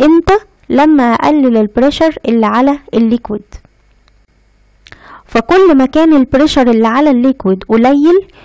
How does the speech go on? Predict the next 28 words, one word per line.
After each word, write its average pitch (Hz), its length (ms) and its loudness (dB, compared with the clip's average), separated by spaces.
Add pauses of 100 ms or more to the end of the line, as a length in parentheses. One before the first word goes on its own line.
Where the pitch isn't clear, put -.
(200)
كل 320 320 2
ما 240 80 0
هلاقي 247 400 -2
ان 233 140 0
الليكويد 233 500 -2
دوت 262 300 0
عنده 262 300 -2
tendency 254 680 -2
اعلى 302 340 -2 (420)
ان 247 180 2
هو 311 320 0
يتحول 285 920 -2
لفيبر. 233 720 -2 (960)
طيب 190 320 0
هل 294 340 0
ده 320 100 2
حاجة 302 500 -2
انا 285 160 0
عايزاها 254 460 0
تحصل؟ 339 440 -2 (180)
لا 247 200 -2
خالص، 277 600 -2 (100)
انا 233 120 -2
مش 240 200 -4
عايزة 269 280 0
ده 254 120 2
يحصل 277 440 -4
نهائي، 254 500 -2